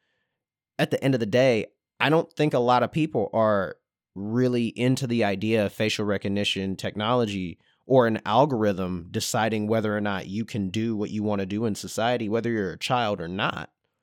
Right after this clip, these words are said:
especially in their everyday life or as something as, you know, as, as light as video games. God forbid we're talking about food, water, air,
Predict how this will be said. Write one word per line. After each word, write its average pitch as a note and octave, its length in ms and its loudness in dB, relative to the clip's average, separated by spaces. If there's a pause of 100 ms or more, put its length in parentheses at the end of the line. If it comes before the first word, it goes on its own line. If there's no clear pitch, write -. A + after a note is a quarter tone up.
(680)
especially D#3 560 0
in C#3 80 0
their C3 140 0
everyday B2+ 320 0
life C#3+ 300 0
or C3 180 0
as B2 100 -4
something B2+ 440 -4
as, A2 460 0 (1000)
you D3 120 2
know, A2+ 300 0
as, A#2 200 0
as A2 240 -4
light A2 380 0
as A2 180 -4
video A#2+ 400 -2
games. - 420 -16 (580)
God C3+ 240 4
forbid B2+ 360 0
we're A2 100 -2
talking G#2 320 -2
about G2+ 260 0
food, A#2+ 400 -2
water, A2+ 460 2
air, A2+ 420 2